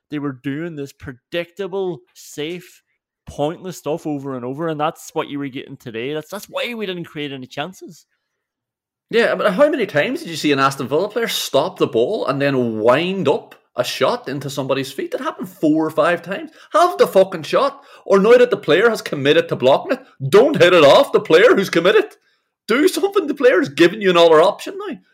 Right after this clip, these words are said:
Speaker 2: Don't just wind up a shot so obvious that everyone in the stadium can see it and then take that shot. It's madness.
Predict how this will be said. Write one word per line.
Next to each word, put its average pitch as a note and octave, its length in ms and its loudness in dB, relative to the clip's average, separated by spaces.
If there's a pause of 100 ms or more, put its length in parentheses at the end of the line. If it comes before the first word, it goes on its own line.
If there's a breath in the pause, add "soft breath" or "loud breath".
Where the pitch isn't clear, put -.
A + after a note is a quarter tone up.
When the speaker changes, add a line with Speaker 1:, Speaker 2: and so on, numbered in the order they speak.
(140)
Speaker 2:
Don't G#4 160 -14
just F3 160 -10
wind F3+ 380 2
up F3+ 120 -2
a C#3+ 60 0
shot - 420 0 (320)
so G3 400 4
obvious D#3 400 4
that D#3 120 -2
everyone C3+ 320 0
in C3 80 -2
the A#2+ 80 -8
stadium F#3+ 400 -2
can C#3+ 120 -12
see C#3+ 180 -6
it D#4 100 -6 (320 soft breath)
and F#3+ 200 -4
then F3+ 300 0
take - 480 -4
that C#3 240 -2
shot. - 340 -4 (240)
It's D3 160 -20
madness. D#4 580 -6